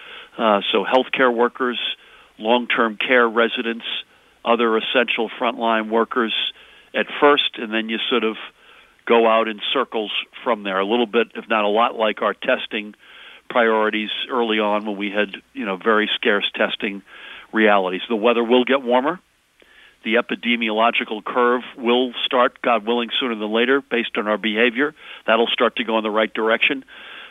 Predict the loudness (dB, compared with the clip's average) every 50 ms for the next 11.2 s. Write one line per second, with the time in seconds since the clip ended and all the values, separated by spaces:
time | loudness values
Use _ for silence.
0 | -4 -2 0 0 0 0 2 2 2 2 2 0 2 2 2 2 2 0 -4 -6
1 | -4 -2 0 0 0 0 -2 -6 -12 _ _ -4 -2 -2 -2 -2 -4 -2 0 0
2 | 2 2 0 0 -2 -2 -2 0 0 0 0 -2 -4 -6 -6 -8 -12 -4 2 4
3 | 4 4 4 2 0 2 4 4 4 2 0 -8 -18 -20 _ _ _ _ _ _
4 | _ _ _ _ -2 -2 -2 -2 -2 0 0 0 -2 0 0 2 2 2 0 0
5 | 0 0 0 0 -2 0 0 0 0 -2 -4 -4 0 0 0 0 0 0 -2 -2
6 | -2 -2 -2 -2 -2 -2 -4 -6 -6 -2 -2 0 0 0 0 -2 -4 0 2 2
7 | 2 2 0 -6 -18 _ -20 -20 -20 -20 -20 -20 -20 -20 _ -4 0 2 4 4
8 | 4 2 0 -2 -6 -4 0 2 2 2 2 0 0 2 2 2 0 0 -4 -12
9 | -20 _ _ _ -8 -6 -2 -2 -2 -2 -2 -2 0 2 2 2 0 -2 0 2
10 | 4 4 2 2 -4 -14 -20 _ -20 -20 -20 -12 -10 -6 -4 -2 0 0 0 0
11 | 0 -2 -4 -4